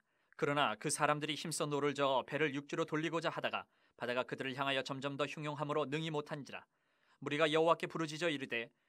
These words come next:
"여호와여, 구하고 구하오니 이 사람의 생명 때문에 우리를 멸망시키지 마옵소서. 무지한 피를 우리에게 돌리지 마옵소서. 주 여호와께서는 주의 뜻대로 행하심이니이다." 하고, 요나를 들어 바다에 던짐에, 바다가 뛰노는 것이 곧 그친지라.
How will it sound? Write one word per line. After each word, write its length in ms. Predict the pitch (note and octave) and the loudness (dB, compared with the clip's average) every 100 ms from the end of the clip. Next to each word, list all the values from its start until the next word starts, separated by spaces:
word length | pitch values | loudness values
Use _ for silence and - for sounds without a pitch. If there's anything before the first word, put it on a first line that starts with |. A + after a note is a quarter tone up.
| - | -4
"여호와여, 380 | B2 B2 B2 A#2+ | 2 4 4 4
구하고 400 | - C#3 C3 C#3 | 0 2 2 2
구하오니 380 | C#3 C#3 C#3 C#3+ | 0 2 2 0
이 40 | C3+ | -4
사람의 300 | D3+ D3 D3 | -2 -2 -2
생명 300 | D#3+ D3+ D3 | -4 -6 -2
때문에 260 | D#3 D3+ | -2 -2
우리를 300 | D3 C3+ D3+ | -2 -2 -2
멸망시키지 640 | D3 D3+ E3+ E3 - E3 D#3+ | 2 2 2 -4 -8 -8 -2
마옵소서. 520 | C3+ - G#2 - - _ _ _ - | -2 -2 -8 -12 -14 _ _ _ -12
무지한 340 | C3+ C#3+ C#3+ | -2 2 2
피를 200 | C#3+ D3 | 0 -4
우리에게 320 | C#3 D3 C#3+ | -2 -2 -2
돌리지 300 | D3 C#3 B2+ | -2 -2 -2
마옵소서. 540 | C3 B2 A#2 B2 A#2+ - _ _ - | 0 2 0 -4 -4 -6 _ _ -6
주 180 | D3 | 0
여호와께서는 540 | C#3+ D3+ D3 D3 D#3+ D#3 | 4 4 2 -2 -4 -4
주의 240 | E3 D#3+ | -2 -2
뜻대로 340 | F3 - F#3 E3+ | -2 -6 -4 -4
행하심이니이다." 680 | E3+ E3 E3 D3 C#3+ C#3 | -2 -4 -4 -6 0 2
하고, 320 | B2 A2 G2+ - _ _ - | 2 -2 -6 -10 _ _ -8
요나를 300 | B2 B2 A#2+ | -2 0 0
들어 160 | B2 A#2+ | 0 -2
바다에 320 | - B2+ C3 | 0 0 0
던짐에, 460 | B2+ B2 C3+ C3 A2 | -4 -6 -2 0 -2
바다가 260 | C#3 C#3 C#3+ | -2 0 0
뛰노는 320 | F3+ D#3+ D#3 | -2 -4 -4
것이 300 | D#3 D3 D#3+ | -4 -2 -4
곧 200 | D3+ D3 | -4 -6
그친지라. 560 | - - D3 B2+ A2+ | -6 -14 -10 -8 -10